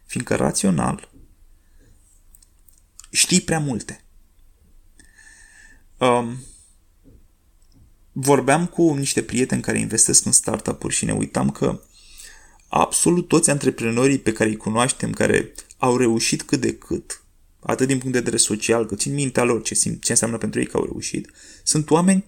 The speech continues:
care fac antreprenoria de mici, din liceu, gen.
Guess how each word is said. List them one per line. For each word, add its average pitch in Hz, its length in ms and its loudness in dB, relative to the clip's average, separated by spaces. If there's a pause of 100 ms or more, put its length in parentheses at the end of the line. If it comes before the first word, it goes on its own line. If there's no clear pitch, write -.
(240)
care 156 180 2
fac 170 240 0
antreprenoria 151 720 -2
de 151 100 -2
mici, - 640 -6 (280)
din 120 300 -6
liceu, 120 440 0
gen. - 320 -8